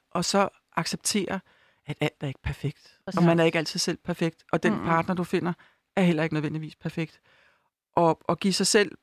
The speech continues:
Speaker 1: plads og lov til at være her i den tid, man nu, øh, er her
Speaker 2: Mm.
Speaker 1: på, på jorden.
Speaker 2: Ja.
Speaker 3: Ja.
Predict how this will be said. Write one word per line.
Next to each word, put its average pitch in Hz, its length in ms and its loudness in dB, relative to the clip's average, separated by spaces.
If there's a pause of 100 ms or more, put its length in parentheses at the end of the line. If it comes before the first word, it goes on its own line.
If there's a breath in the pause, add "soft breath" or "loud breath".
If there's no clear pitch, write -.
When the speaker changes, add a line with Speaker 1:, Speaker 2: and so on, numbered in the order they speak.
Speaker 1:
plads 185 280 4
og 190 100 -2
lov 180 220 4
til - 140 -4
at 180 80 0
være 165 220 2
her 190 160 0
i 180 100 -6
den 170 200 -2 (240)
tid, - 220 -6
man 190 120 -4
nu, 175 240 -4 (220)
øh, 160 480 -2 (260)
er 165 80 2
her 175 180 -2 (280)
Speaker 2:
Mm. 170 60 -20 (100)
Speaker 1:
på, 165 280 -2
på 180 60 -2
jorden. 170 260 -2 (160)
Speaker 2:
Ja. 160 40 -12
Speaker 3:
Ja. 143 80 -8